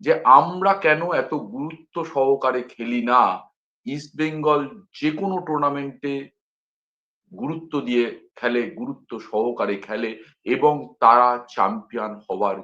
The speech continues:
জন্য খেলে। এটা বারবার মোহনবাগান সমর্থকরা বলেছিল, মোহনবাগান সমর্থকদেরও শুনতে হয়েছিল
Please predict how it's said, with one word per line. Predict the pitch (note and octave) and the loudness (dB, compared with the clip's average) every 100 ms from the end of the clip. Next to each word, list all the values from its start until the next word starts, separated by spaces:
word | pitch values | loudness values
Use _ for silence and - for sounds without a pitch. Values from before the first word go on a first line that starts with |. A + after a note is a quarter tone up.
| - | -12
জন্য | G2+ G2 F#2 D2 | -10 -8 -10 -14
খেলে। | - - - - _ _ _ _ _ _ _ _ | -18 -18 -18 -20 _ _ _ _ _ _ _ _
এটা | A2+ A#2+ C3 | -2 2 2
বারবার | - B2+ D#3 D#3+ A#2 E2 - _ _ _ _ F#2+ | 6 8 8 4 2 0 -8 _ _ _ _ -10
মোহনবাগান | A2 C3+ D#3 D3 D3 | -8 -6 0 0 0
সমর্থকরা | C#3+ C3+ C3+ C3 B2+ C3 | -4 -12 -12 -10 -8 -6
বলেছিল, | A#2+ B2 B2 B2 A#2 - _ _ _ _ - | -6 -6 -8 -14 -20 -20 _ _ _ _ -10
মোহনবাগান | F#3+ C3+ D3+ C3 C3 | -8 -4 -2 -2 -4
সমর্থকদেরও | - A2 A#2 - B2 B2 F3 F3+ | -6 -8 -8 -8 -12 -8 -4 -4
শুনতে | - A2+ G#2 | -6 -12 -10
হয়েছিল | A2 G#2+ G#2 G2+ | -6 -6 -6 -10